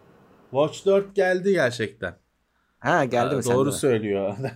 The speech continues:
Speaker 1: <laughs> Doğru söylüyor. E K G yok. Biz bunu videoda da söyledik ama o şey diyor hani cihazda var.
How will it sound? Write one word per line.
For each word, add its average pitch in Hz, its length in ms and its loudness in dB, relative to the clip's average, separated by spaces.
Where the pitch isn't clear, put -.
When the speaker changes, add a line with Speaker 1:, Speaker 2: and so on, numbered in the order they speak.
Speaker 1:
<laughs> 156 400 -4
Doğru 127 260 0
söylüyor. 117 580 -2
E 156 260 4
K 185 240 6
G 180 140 2
yok. 247 520 2
Biz 165 200 -2
bunu 165 280 -2
videoda 180 440 0
da 190 80 2
söyledik 185 520 0
ama 220 200 2
o 240 200 4
şey 233 340 4
diyor 135 200 4
hani 127 360 0
cihazda 175 640 2
var. 185 440 0